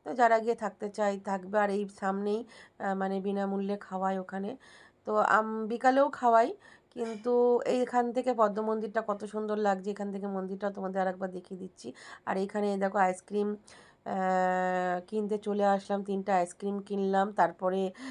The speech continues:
একটুখানি ঘুগনি খেলাম আমি, গরম গরম ঘুগনি। এখান থেকে আবারও মন্দিরটা দেখিয়ে দিচ্ছি। তো কিনে নিয়ে আমি চলে আসলাম ওদের কাছে, মানে আমার মেয়ে আর আমার মেয়ের বন্ধু যেখানটা বসেছিল, তো সেই জায়গাটায় বসে বসে এই আইসক্রিমটা খাচ্ছি। তা ওদেরকে বললাম একটুখানি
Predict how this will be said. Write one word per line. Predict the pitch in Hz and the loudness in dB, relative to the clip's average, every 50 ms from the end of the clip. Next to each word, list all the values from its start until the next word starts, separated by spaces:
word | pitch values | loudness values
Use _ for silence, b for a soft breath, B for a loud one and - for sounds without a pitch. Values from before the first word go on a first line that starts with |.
| 214 B _ | -14 B _
একটুখানি | - 190 - - 208 196 220 208 208 202 - | -10 -10 -10 -10 -6 -4 0 0 0 0 -2
ঘুগনি | - - 214 196 220 226 226 226 | -4 -6 -4 -4 -2 -2 -2 -2
খেলাম | 220 - 220 208 202 202 196 | -4 -4 -2 0 2 2 2
আমি, | 196 190 190 196 202 | 2 2 0 0 0
গরম | 190 190 185 185 185 190 | 2 2 2 2 0 0
গরম | 185 190 185 185 190 180 - | -2 -2 -2 -2 -2 -4 -4
ঘুগনি। | 185 - - 190 190 190 339 370 - - - - - - - | -4 -4 -2 -2 -2 0 0 2 2 2 2 0 0 0 0
এখান | 196 190 196 | 0 4 6
থেকে | - 196 196 - 202 | 6 6 6 4 4
আবারও | 190 180 180 185 196 208 214 | 4 6 6 6 4 4 2
মন্দিরটা | 214 208 202 196 196 202 202 202 | 2 0 0 0 -2 -2 -4 -4
দেখিয়ে | 180 185 185 - 196 196 | -4 -6 -6 -6 -6 -4
দিচ্ছি। | 185 202 190 196 _ - 240 254 B B B B B B _ - | -4 -4 -6 -8 _ -12 -12 -12 B B B B B B _ 4
তো | 226 233 233 220 220 B B B B B _ | 6 6 6 6 4 B B B B B _
কিনে | - 277 277 277 302 | 0 2 4 4 6
নিয়ে | 285 262 277 285 277 | 6 6 8 8 8
আমি | 262 262 269 269 | 8 8 6 4
চলে | 269 254 254 247 247 | 4 6 6 8 10
আসলাম | 254 254 254 254 - 247 277 294 320 311 - | 8 8 8 4 2 2 2 2 2 2 2
ওদের | - 240 214 247 233 233 | 2 2 4 4 2 4
কাছে, | 226 240 226 226 - 269 294 - 320 | 4 2 2 2 0 0 0 0 2
মানে | 302 233 226 220 | 2 2 4 4
আমার | 214 208 214 214 | 4 4 4 2
মেয়ে | 214 214 214 220 220 220 220 | 2 2 2 2 4 4 4
আর | 214 214 208 208 | 4 4 4 4
আমার | 214 208 208 208 208 | 4 4 2 2 2
মেয়ের | 208 202 202 208 202 202 | 0 0 0 0 0 0
বন্ধু | 196 196 196 202 202 202 | 0 -2 -2 -2 -2 -4
যেখানটা | 190 202 202 202 202 196 | -4 -4 -4 -2 -2 -4
বসেছিল, | 196 196 202 - 208 196 - 214 202 220 294 339 B B B 254 240 208 B _ | -4 -6 -6 -8 -10 -8 -6 -4 -4 -2 -4 -4 B B B -14 -14 -16 B _
তো | - 208 | -6 -6
সেই | 202 - 220 214 | -4 -2 0 2
জায়গাটায় | 208 214 208 208 214 208 202 226 226 | 4 4 6 6 4 4 4 2 0
বসে | 208 202 202 202 220 220 220 214 | 0 -2 -4 -2 0 0 2 2
বসে | 208 208 202 - 233 | 0 0 -2 -2 -2
এই | 226 226 214 | 0 2 4
আইসক্রিমটা | 190 196 190 190 - - 208 208 202 220 214 | 4 4 4 2 -2 -4 -4 -2 -2 -2 -4
খাচ্ছি। | 214 - 214 202 202 - - 254 | -2 0 -2 -2 -2 -4 -8 -4
তা | 233 226 | 0 0
ওদেরকে | 202 190 196 190 196 | 0 0 -2 -4 -4
বললাম | 190 190 190 196 190 190 | -2 0 0 0 0 0
একটুখানি | 190 185 - 202 202 208 208 220 262 | -2 -4 -6 -6 -4 -4 -2 -4 -4